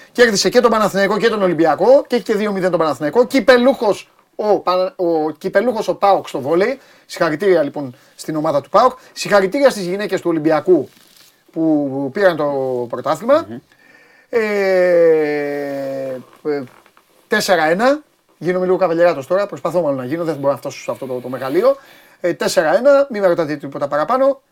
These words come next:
Speaker 1: Τέσσερα ένα, νίκη χθες στο βοηθητικό του, του σεφ.
Speaker 2: Έτσι όπως λέμε τα συγχαρητήρια θα δώσει
Speaker 1: Ω, περίμενε. Ε, όχι, εγώ δίνω συγχαρητήρια στις ομάδες που κατακτούν τίτλους. Συνεχίζω. Λοιπόν,
Speaker 2: Θα
Speaker 1: ε,
Speaker 2: δώσεις
Speaker 1: Παρασκευή
Speaker 2: θα
Speaker 1: μπάσκετ.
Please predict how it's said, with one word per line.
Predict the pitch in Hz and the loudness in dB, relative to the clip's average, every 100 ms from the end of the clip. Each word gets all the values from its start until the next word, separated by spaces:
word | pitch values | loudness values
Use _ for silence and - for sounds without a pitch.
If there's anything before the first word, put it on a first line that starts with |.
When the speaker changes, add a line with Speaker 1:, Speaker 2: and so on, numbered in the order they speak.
| _ - | _ -10
Speaker 1:
Τέσσερα | 220 202 196 | -4 2 2
ένα, | 254 262 | 2 -2
νίκη | 214 240 220 226 | -2 -6 -6 -12
χθες | - 254 | -6 -6
στο | 247 | -6
βοηθητικό | 214 190 190 233 | -10 -10 -10 -10
του, | 226 208 202 196 196 185 180 175 165 | -8 -10 -8 -8 -6 -4 -4 -6 -6
του | 185 | -4
σεφ. | 151 131 - _ - - _ _ _ _ - _ | -4 -4 -14 _ -20 -20 _ _ _ _ -20 _
Speaker 2:
Έτσι | - 113 120 | -14 -12 -8
όπως | 117 | -6
λέμε | 131 | -6
τα | 110 | -8
συγχαρητήρια | - 101 107 139 135 | -10 -10 -8 -8 -8
θα | 131 | -8
δώσει | 135 247 | 0 4
Speaker 1:
Ω, | 262 | 8
περίμενε. | 294 311 196 139 | 8 8 4 2
Ε, | 185 220 | 2 4
όχι, | 214 170 | 2 2
εγώ | 165 202 | 2 0
δίνω | 208 | -2
συγχαρητήρια | - 175 214 | -2 0 0
στις | - 196 | -2 -2
ομάδες | 214 | -2
που | - | -4
κατακτούν | 190 - 214 | -6 -4 -2
τίτλους. | 190 131 123 - _ _ - - - _ - 120 - | -4 -6 -14 -18 _ _ -20 -20 -20 _ -18 -16 -6
Συνεχίζω. | 302 254 247 120 - - - - | 0 2 2 -2 -12 -20 -20 -10
Λοιπόν, | 247 214 139 - _ - - - - | -6 -4 -4 -8 _ -20 -20 -20 -8
Speaker 2:
Θα | 214 | -4
Speaker 1:
ε, | |
Speaker 2:
δώσεις | - | -2
Speaker 1:
Παρασκευή | 220 214 240 262 | -2 -2 0 2
Speaker 2:
θα | |
Speaker 1:
μπάσκετ. | 247 262 330 | 2 2 0